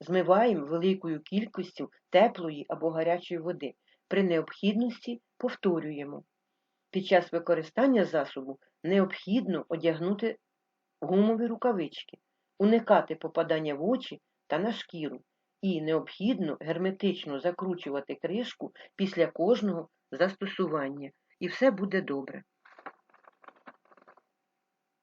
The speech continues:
Увага! При реєстрації по посиланню партнер або клієнт в полі промокод обов'язково має стояти промокод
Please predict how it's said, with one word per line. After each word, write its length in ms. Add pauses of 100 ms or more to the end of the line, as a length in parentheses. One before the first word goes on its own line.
(140)
Увага! 560 (400)
При 180
реєстрації 760
по 140
посиланню 760
партнер 600 (360)
або 220
клієнт 600
в 240
полі 260
промокод 680 (340)
обов'язково 1080
має 380
стояти 680
промокод 720